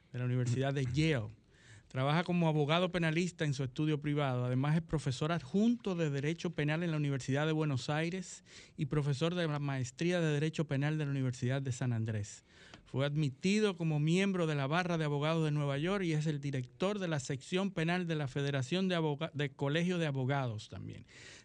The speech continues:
También es investigador y coordinador ejecutivo del Instituto de Neurociencias y Derecho y de la Fundación ineco.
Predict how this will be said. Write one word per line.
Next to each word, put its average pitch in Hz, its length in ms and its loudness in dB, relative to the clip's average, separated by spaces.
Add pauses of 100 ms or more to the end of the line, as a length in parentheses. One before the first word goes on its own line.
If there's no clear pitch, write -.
También 156 280 2
es 160 120 4
investigador 156 1000 2 (100)
y 185 120 0
coordinador 156 640 0
ejecutivo 185 560 0
del 160 120 2
Instituto 170 560 -2
de 160 80 2
Neurociencias 151 1000 0
y 156 80 2
Derecho 139 540 -2 (640)
y 151 100 -2
de 143 100 2
la 135 120 0
Fundación 143 580 0
ineco. 131 460 -2